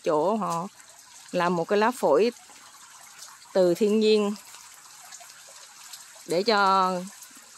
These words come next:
bằng những người mà không được ở biển, không được ra biển thì vẫn có biển ở bên cạnh đây. Và bây giờ thì Quỳnh xin, ờ,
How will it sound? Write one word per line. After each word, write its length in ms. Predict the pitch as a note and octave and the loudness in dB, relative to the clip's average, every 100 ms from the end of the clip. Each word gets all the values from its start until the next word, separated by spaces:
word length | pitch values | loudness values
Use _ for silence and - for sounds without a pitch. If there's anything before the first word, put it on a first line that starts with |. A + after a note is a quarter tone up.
| - - - - - - - - | -20 -20 -20 -20 -20 -16 -12 -8
bằng 160 | F#3+ | -4
những 120 | F#3 | 0
người 160 | A3+ G3 | 0 0
mà 80 | E3+ | -2
không 220 | G#3+ G3+ | -2 0
được 120 | F3 | 0
ở 180 | - F3 | 0 0
biển, 280 | F#3+ E3 A#3 | 0 -2 0
không 120 | A3 | -2
được 120 | F3 | -4
ra 180 | G3 G3 | -2 -4
biển 240 | F3 E3+ | -2 -4
thì 80 | A3 | -4
vẫn 280 | F3 C#3+ F#3+ | -2 -4 -4
có 140 | A3+ | -4
biển 240 | A3+ F3 A3 | -2 -2 -2
ở 60 | |
bên 140 | A3 G#3 | -4 -6
cạnh 240 | F3 D#3 | -8 -6
đây. 100 | F#3+ F#3 - - - - - - - - - - - - - - - - - - - - - | -8 -10 -16 -20 -20 -20 -20 -20 -20 -20 -20 -20 -20 -20 -20 -20 -20 -20 -20 -20 -20 -20 -12
Và 280 | G3 G3 F#3 | -4 -2 0
bây 160 | G#3+ | 0
giờ 160 | G#3+ G3 | 2 2
thì 140 | G3+ F#3 | 2 -2
Quỳnh 280 | F#3+ F#3+ F#3 | -2 -2 -2
xin, 280 | A3 G#3 | -2 -2
ờ, 260 | G#3 G3+ G3+ | -2 -2 -4